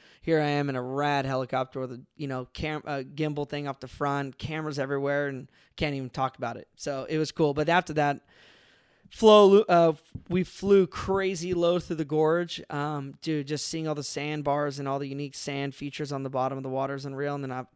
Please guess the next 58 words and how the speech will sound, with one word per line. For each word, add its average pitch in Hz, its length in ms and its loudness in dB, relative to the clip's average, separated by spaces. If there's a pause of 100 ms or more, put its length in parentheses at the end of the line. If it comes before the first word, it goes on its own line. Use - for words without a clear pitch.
(140)
caught 135 200 0
my 139 120 -4
uncle, 139 340 -4
buzzed 135 360 -2
my 135 160 -4
uncle, 143 240 -8
like, 131 180 -6
forty 143 400 -8
times 139 480 -6
and 135 140 -14 (380)
had 160 160 -2
a 160 40 -2
good 143 140 -6
time 151 200 -2
with 139 100 -4
him 151 240 -2
while 139 140 2
he 143 140 0
was, 139 160 -2
uh, 151 140 4
driving 139 360 0
his 147 160 0
boat 139 220 2
back 135 280 2
up, 139 260 0
uh, 135 220 0
to 139 140 -4
our 131 100 2
house. 139 440 0 (120)
And, 139 320 -8
uh, 131 200 -6 (640)
dude, 170 200 8
from 156 120 -4
there, 180 200 6
we 175 100 4
just, 143 220 -4 (120)
you 147 120 -6
know, 135 140 -2
drove 139 300 -2
up 139 140 -4
the 139 80 -14
river. 143 280 -4
But, 131 180 -4
I - 20 -4
mean, 131 160 -8
at 127 100 -12
that 139 200 -6
point, 143 240 -4
you're 127 80 -10
just, 131 280 -6
yeah, 131 200 -2
taking 139 260 -8
the 127 80 -8
time 135 240 -4
to 123 60 -10
fly 143 280 -2
over 139 140 -2
Topak 139 640 2